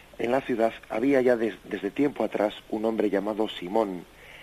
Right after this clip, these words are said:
que practicaba la magia, y tenía atónito al pueblo de Samaria y decía que él era algo grande. O sea, una, una, una persona un tanto peculiar, este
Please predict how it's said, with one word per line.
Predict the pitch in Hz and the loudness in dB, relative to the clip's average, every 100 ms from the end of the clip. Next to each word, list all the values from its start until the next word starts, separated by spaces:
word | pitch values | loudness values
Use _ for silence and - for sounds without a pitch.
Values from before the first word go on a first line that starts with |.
| - - | -20 -14
que | - | -6
practicaba | - 110 - - 92 123 127 | 0 0 0 -4 -2 0 2
la | 117 101 | 4 4
magia, | 123 - - 82 - - - - | 4 2 -4 -8 -10 -18 -12 -10
y | |
tenía | 101 101 120 127 - | -4 -2 0 -2 -2
atónito | - 104 123 110 95 - | -4 0 0 0 -4 -4
al | 90 | -2
pueblo | 104 107 104 | 0 2 2
de | 98 | 0
Samaria | - 92 98 95 87 - - - | -2 -2 0 0 -2 -6 -18 -8
y | 107 | -4
decía | 101 - 117 120 | -2 -2 2 2
que | - 107 | 4 0
él | 117 | 2
era | 110 104 85 | 2 2 0
algo | 90 87 90 | -2 0 0
grande. | 104 135 107 80 - - - - - - - - - - - - - - - - - - - | 2 0 0 -6 -8 -18 -20 -20 -20 -20 -20 -20 -20 -20 -20 -20 -20 -20 -20 -20 -20 -20 -8
O | |
sea, | - | -6
una, | 113 127 113 - | -4 -4 -4 0
una, | 123 110 | 0 2
una | 120 | 0
persona | - - 107 110 107 - - - | 0 -2 0 0 0 -4 -20 -12
un | 123 | -2
tanto | 110 110 113 | 0 2 0
peculiar, | - - 90 98 110 90 | -2 -4 -4 4 4 4
este | 85 - | -2 -8